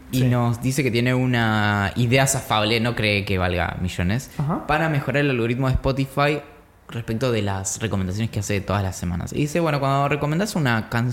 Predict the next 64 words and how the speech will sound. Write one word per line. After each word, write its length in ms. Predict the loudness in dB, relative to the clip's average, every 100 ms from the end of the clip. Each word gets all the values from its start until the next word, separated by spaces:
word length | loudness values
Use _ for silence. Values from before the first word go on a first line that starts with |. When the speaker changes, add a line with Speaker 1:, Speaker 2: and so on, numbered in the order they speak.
| -2
Speaker 1:
cuando 180 | 0 2
te 80 | 0
recomienda 280 | 0 0 2
una 140 | 0
canción, 460 | 0 0 0 0 -2 -12 -20 -8
tendrías 300 | -2 2 2
que 100 | 0
poder 280 | 0 0 2
ponerle, 480 | 0 0 0 0 -2
no 100 | -6
sé, 200 | -4 -6 -10 -16 -14 -6
ponele 360 | -2 0 2
del 220 | 2 2
uno 280 | 2 2 2
al 120 | 0
cinco 380 | 0 0 0 -2
estrellas, 640 | -2 0 0 0 -4 -4 -14 -20 -20 -20 -14 -4
y 300 | 0 2 0
por 220 | 0 0
ahí 100 | 2
no 100 | 2
algo 200 | 2 2
binario, 500 | 2 2 2 0 0
como 160 | -2 2
ahora, 360 | 2 2 0
que 100 | 0
le 120 | -2
puedes 160 | 0 0
poner 200 | 0 0
como 300 | 0 0 0
corazoncito, 680 | 0 0 -2 0 0 2 2
o 100 | 2
no 100 | 0
quiero 140 | 0
escuchar 300 | -2 -4 -4
más 140 | -2 -2
esta 140 | -2
canción, 260 | -2 -2 -2
o 140 | 0
no 120 | 0 0
quiero 120 | -2
escuchar 240 | -2 -2
más 200 | 0 -2
este 380 | -6 -2 0 0 -2
artista. 540 | -4 -4 -8 -6 -2
Speaker 2:
Ujú. 300 | 0 2 0 -4 -18 -6
Speaker 1:
Le 100 | -2
mandó 220 | 0 2
un 80 | 2
mail 160 | 2 2
a 40 |
los 100 | 2
de 60 | 2
Spotify 520 | 0 -2 -2 -2 0 2
Speaker 2:
¿En 160 | 2
serio? 360 | 2 0 2 2
Speaker 1:
<laughs> 0 |
hace 120 | 2 2
un 40 |
Speaker 2:
Capo 120 | 2
Speaker 1:
par 140 | 2 2
de 60 | 2
Speaker 2:
mal. 100 | 2
Speaker 1:
años, 280 | -2 -6